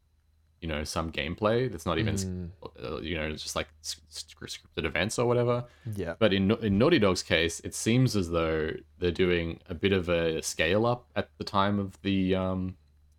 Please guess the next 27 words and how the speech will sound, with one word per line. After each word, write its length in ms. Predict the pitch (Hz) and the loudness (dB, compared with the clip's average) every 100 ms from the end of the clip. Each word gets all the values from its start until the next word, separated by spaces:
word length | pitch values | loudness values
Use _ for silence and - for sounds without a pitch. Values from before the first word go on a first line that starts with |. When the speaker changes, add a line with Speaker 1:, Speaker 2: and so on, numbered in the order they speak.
| _ | _
Speaker 1:
cutscene. 420 | 117 - 117 143 | -4 -2 -4 -2
They're, 100 | 98 | 0
like, 200 | 73 76 | 0 -2
swapping 420 | - 95 87 87 80 | -4 -2 -2 -4 -2
out 240 | 78 - | -2 -4
to 80 | - | -8
some 200 | - 82 | -8 -8
higher 300 | 76 82 80 | -2 0 2
res 200 | 80 80 | 0 0
models 480 | 98 101 98 95 90 | 2 4 6 4 2
with 180 | 67 - | -4 -6
better 180 | 67 - | -6 -4
facial 420 | - 87 - 95 | 0 0 0 0
rigs. 540 | 87 92 90 90 - - _ _ _ | 2 2 2 -2 -8 -14 _ _ _
Speaker 2:
Yeah, 420 | 160 160 156 104 | -6 0 2 2
Speaker 1:
Um, 300 | 90 85 82 - | 0 -2 -6 -4
Speaker 2:
it, 180 | 110 | -4
Speaker 1:
they're 100 | - | -2
Speaker 2:
it, 40 | 135 | -2
Speaker 1:
turning 320 | 90 80 78 | 0 -2 0
Speaker 2:
it 60 | 127 | 0
Speaker 1:
on 160 | 78 | 2
Speaker 2:
looks 200 | 147 - | 0 -2
Speaker 1:
some 60 | 80 | -6
Speaker 2:
like 240 | 76 80 | -6 -6
Speaker 1:
more 100 | - | -8
Speaker 2:
that. 140 | 64 | -12